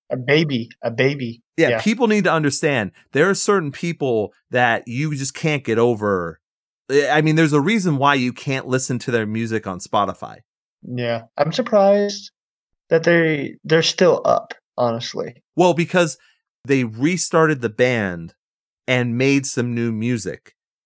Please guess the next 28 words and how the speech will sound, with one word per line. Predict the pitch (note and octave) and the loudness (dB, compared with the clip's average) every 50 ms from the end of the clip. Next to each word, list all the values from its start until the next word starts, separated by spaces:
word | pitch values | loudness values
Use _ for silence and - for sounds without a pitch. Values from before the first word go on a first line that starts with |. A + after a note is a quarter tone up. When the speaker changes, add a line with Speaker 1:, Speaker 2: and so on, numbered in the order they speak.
| _ _ _ - | _ _ _ -2
Speaker 2:
and | B2+ A#2+ A#2+ B2+ | 0 0 2 2
then | C3 B2 A#2 A#2 | 2 2 2 2
Speaker 1:
Okay. | B2+ B2 C3 | 2 4 4
Speaker 2:
realized, | D3 C#3+ C#3 C3+ B2 A#2+ A2+ A2 G#2 B2+ | 6 6 6 6 6 4 4 2 0 -2
"Oh, | - C#3+ C3 | 0 0 2
wait | B2+ C3+ C3+ B2+ | 2 2 2 2
a | A#2+ | 0
second, | - - A#2 G#2 A2 A2 G#2+ | 0 0 -2 -2 -2 -4 -4
we | A2 A2+ | -2 -2
are | A2 A2 | -2 -2
never | G#2+ G#2+ G#2+ A2 A#2 A2+ A2+ G#2+ A2 A2 G#2+ | -2 -4 -2 0 0 0 2 2 0 0 0
going | F#2 A2 G#2+ G#2 G2+ G2 | 0 -2 -2 0 0 -2
to | G2 | -2
get | F2+ G2+ G2 | -2 -2 -2
over | F#2 F#2+ F#2+ F2+ D#2+ E2 | 0 0 -2 -2 -6 -10
this," | D2 - G1+ - - - - _ _ - | -12 -14 -16 -16 -16 -18 -18 _ _ -10
because | A#2 A2 - D3+ C#3 A#2+ G#2+ | -8 -2 2 2 2 2 2
they | C3+ B2+ B2 | 2 0 0
could | - - C#3+ C3 | -2 -4 -4 -2
Speaker 1:
No. | C3 C3 C3 | 0 2 2
Speaker 2:
never | B2 B2+ A#2+ B2 A#2+ | 2 2 2 0 -2
get | G#2 A2+ A2+ G2+ | -2 -2 -2 -2
over | G2+ G#2 F#2+ E2 D#2+ | -2 -2 -4 -6 -10
this. | - - - - - - _ _ _ _ _ _ - | -16 -18 -18 -18 -18 -18 _ _ _ _ _ _ -14
Speaker 1:
No, | C3+ C3 B2+ A#2 A2 | -10 -8 -8 -8 -6
there's | A2 A#2 A#2+ | -6 -6 -6
no | B2+ B2+ A#2 A#2 | -4 -4 -2 -2
way. | A#2+ A#2+ A2+ A2 A2 | -2 -2 -2 -4 -6